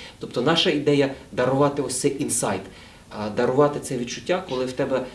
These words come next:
знову ж таки, а, спадають кордони в твоєму мисленні. Тобто, врешті-решт, вивести всіх учасників,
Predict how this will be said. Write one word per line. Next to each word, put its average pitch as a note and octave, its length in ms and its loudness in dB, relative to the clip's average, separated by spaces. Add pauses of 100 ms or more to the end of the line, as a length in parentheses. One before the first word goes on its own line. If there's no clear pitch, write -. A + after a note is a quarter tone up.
(140)
знову C3+ 240 -6
ж - 100 -10
таки, A#2 300 -4 (320)
а, A2+ 300 -6 (100)
спадають C#3 680 4
кордони A#2+ 560 0 (140)
в - 40 -18
твоєму A2+ 320 -2
мисленні. G2+ 500 -6 (420)
Тобто, C#3+ 260 -2
врешті-решт, C#3+ 720 2 (220)
вивести D3 480 6
всіх - 380 0
учасників, A#2 680 -4